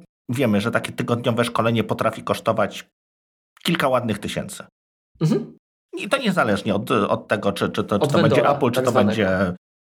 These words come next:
Speaker 1: czy to będzie Microsoft, czy to będzie Oracle. To, to jest mniej więcej ta sama bajka. Tygodniowe szkolenie, naprawdę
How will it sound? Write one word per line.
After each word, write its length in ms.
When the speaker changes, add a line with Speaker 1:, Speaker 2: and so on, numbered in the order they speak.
Speaker 1:
czy 120
to 100
będzie 260
Microsoft, 480
czy 120
to 100
będzie 520
Oracle. 400
To, 100
to 160
jest 160
mniej 120
więcej 280
ta 100
sama 260
bajka. 360
Tygodniowe 460
szkolenie, 400
naprawdę 680